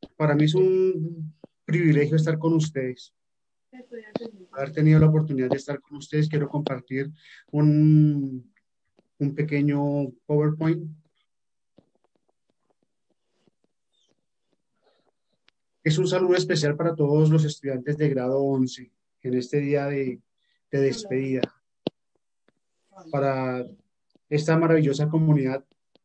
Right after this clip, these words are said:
de pensadores críticos, creativos y competentes. Quiero comenzar con una oración para los papitos. Dios Padre eterno,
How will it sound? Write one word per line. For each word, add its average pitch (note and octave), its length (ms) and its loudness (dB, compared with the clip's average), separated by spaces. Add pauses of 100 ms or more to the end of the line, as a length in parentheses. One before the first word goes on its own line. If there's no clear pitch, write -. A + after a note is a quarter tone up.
(360)
de D3+ 140 0
pensadores D3 760 2
críticos, D#3 520 0
creativos C3+ 580 -4
y - 40 -20
competentes. A#2+ 760 -12 (1040)
Quiero D#3 240 4
comenzar D#3 440 0
con D#3 500 2 (240)
una D3+ 200 4
oración D#3 400 2
para D3 220 -4
los - 400 -4 (360)
papitos. - 420 -4 (1900)
Dios D#3 240 4
Padre E3 260 2
eterno, D3+ 440 0